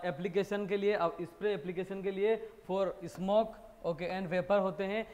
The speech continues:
इनके लिए हम thermal energy यूज़ करते हैं। और देखिए यहाँ पे एक इसी से related एक और one more question है,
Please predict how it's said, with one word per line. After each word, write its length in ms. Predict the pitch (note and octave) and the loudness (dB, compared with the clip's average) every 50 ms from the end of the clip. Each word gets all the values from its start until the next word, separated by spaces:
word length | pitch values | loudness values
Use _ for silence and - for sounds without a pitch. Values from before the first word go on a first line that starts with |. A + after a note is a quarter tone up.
| - - - | -18 -12 -8
इनके 220 | E3+ F3+ F3+ F3 | -6 -4 -2 0
लिए 120 | G3+ G3+ G#3 | 0 0 0
हम 100 | G#3+ G3+ | -2 -4
thermal 460 | - - F#3 F3+ D#3+ D#3+ G3+ A3 G#3 | -2 -2 -2 -2 0 0 0 0 2
energy 460 | F#3+ F3+ F#3 F3+ F3 D#3 A3 B3+ B3 - - - - D3+ | 2 0 0 -2 0 -2 -4 -4 -4 -6 -12 -16 -10 -6
यूज़ 180 | D#3+ F3+ - | -6 -6 -4
करते 280 | - E3+ C#3+ B2+ B2+ D3 | -4 -4 -4 -4 -6 -8
हैं। 240 | C3+ C3 B2+ A#2+ - - - - - | -8 -8 -10 -12 -16 -20 -20 -10 -4
और 140 | F3 F#3 F#3 | -2 -2 2
देखिए 560 | F#3 G#3 G#3 F3+ A3+ A#3+ A#3+ A#3 - - - - - - | 2 2 2 4 2 2 2 0 -6 -14 -20 -20 -14 -6
यहाँ 240 | D3 F3 F3+ F#3+ G3+ - | -4 -2 0 0 0 2
पे 100 | A#3 A3 A3+ | 4 2 2
एक 140 | G#3+ A3 - | 2 0 -8
इसी 200 | G3 - - G#3+ | -6 -4 -4 0
से 100 | F#3 A3+ | 0 2
related 380 | G3 G3+ G3 G3+ F#3 A3 G#3 | 2 2 0 2 0 0 0
एक 160 | G3 F#3 G3+ G#3+ | 0 0 2 0
और 140 | A3 G3+ | 0 2
one 180 | E3+ F#3+ G3 G3 G3 | 0 -2 -4 -2 -2
more 100 | A3 G#3+ - | -2 -2 -2
question 320 | G#3 G3 F#3 - G#3+ G#3 | -2 -4 -2 -2 -4 -2
है, 160 | G#3+ A3+ A#3+ | 0 -2 -2